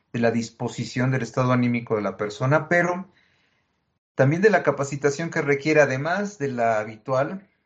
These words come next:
porque ahora está trabajando probablemente utilizando nuevos recursos, eh, aplicaciones,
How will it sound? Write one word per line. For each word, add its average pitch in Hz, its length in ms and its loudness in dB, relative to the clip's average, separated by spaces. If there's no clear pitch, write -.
porque 127 260 -6
ahora 143 160 0
está 143 200 -6
trabajando 147 680 2
probablemente 156 720 0
utilizando 123 560 -6
nuevos 120 600 -4
recursos, 123 1160 2
eh, 98 180 -12
aplicaciones, 143 1000 -4